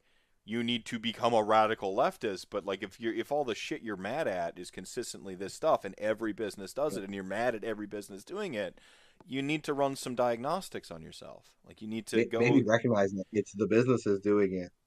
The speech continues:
Speaker 2: because of a structure that's been built to benefit them.
Speaker 1: Yeah.
Speaker 2: And maybe start pointing your anger at that.
Speaker 1: Yeah,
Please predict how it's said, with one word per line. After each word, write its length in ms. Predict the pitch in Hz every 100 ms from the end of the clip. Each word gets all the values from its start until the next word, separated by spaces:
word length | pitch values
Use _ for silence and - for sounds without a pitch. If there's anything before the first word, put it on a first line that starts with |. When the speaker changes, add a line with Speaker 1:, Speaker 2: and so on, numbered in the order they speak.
| _ -
Speaker 2:
because 340 | 101 110 107
of 80 | 101
a 60 |
structure 380 | 92 113 107 110
that's 120 | 92
been 160 | - 92
built 220 | 104 101
to 60 | 101
benefit 380 | 101 98 92 90
them. 240 | 90 90 _ _
Speaker 1:
Yeah. 180 | 135 101
Speaker 2:
And 120 | 101
maybe 220 | 107 107
start 200 | 113 101
pointing 200 | 110 101
your 140 | 98 95
anger 220 | 95 90
at 100 | 82
that. 200 | 65 - - _
Speaker 1:
Yeah, 300 | 156 147 113